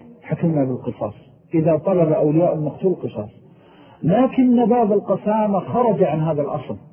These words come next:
باب القسامة خرج عن هذا القص-، الأصل، كما خرجت أيمان اللعان عن الأصل، فإن النبي صلى الله عليه وسلم أشار إلى الأصل وأشار إلى الاستثناء. فإذا قال العلماء: "هذا على خلاف الأصل"، مو مراد منه مخالف للأدلة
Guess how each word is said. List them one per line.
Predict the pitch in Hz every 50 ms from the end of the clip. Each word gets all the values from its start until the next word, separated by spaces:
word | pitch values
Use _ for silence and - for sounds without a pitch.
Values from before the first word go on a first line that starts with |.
| - - - - _ _ _ _ _ _ _ _ _ _ _ _ -
باب | 156 165 160
القسامة | 156 147 - - 151 - - 196 208 208 202 202 220 233 214 - - - - - - - - _ _ _ _ _ _ - -
خرج | - - 185 220 226 220 196 175
عن | 202 165 175 185
هذا | 185 185 170 170
القص-، | 156 - - 170 160 -
الأصل، | - - - 135 131 160 - 190 147 135
كما | - 185 185 185 190 185
خرجت | 175 - - 233 233 208 180 156 165 156 -
أيمان | - - 180 185 190 185 185 208 214 214 208 202 190
اللعان | 190 185 180 175 180 180 180 202 220 226 226 214 208
عن | 180 165 185 175 170
الأصل، | 165 - - 175 175 - 151 120 107 - - - - - - - - - - _ _ _ _ -
فإن | - - 165 175 180
النبي | 175 175 185 185 208 185
صلى | -
الله | - 202
عليه | 220 214
وسلم | 208 190
أشار | - 180 - - 220 247 247 220 185
إلى | 175 190 175 170
الأصل | 165 - 170 175 - - 170
وأشار | 170 - 156 165 - 226 262 262 202
إلى | - 190 180
الاستثناء. | 170 165 156 - - 160 147 - 151 151 - - - - - - _ _ _ _ _ _ - _ _ -
فإذا | 147 143 160 160 175
قال | 165 - 208 214 208 185
العلماء: | 175 151 165 180 175 175 190 196 175
"هذا | 170 180 175 170
على | 151 160 170 170
خلاف | 165 - 180 175 175 160 151
الأصل"، | 160 - - 214 - - 170
مو | 170 180 240 277
مراد | 277 254 247 240 220 180 175
منه | 180 175 170 165 170
مخالف | 160 156 147 147 147 175 170 151 139 131
للأدلة | 139 135 127 135 139 127 131 139 120 107 101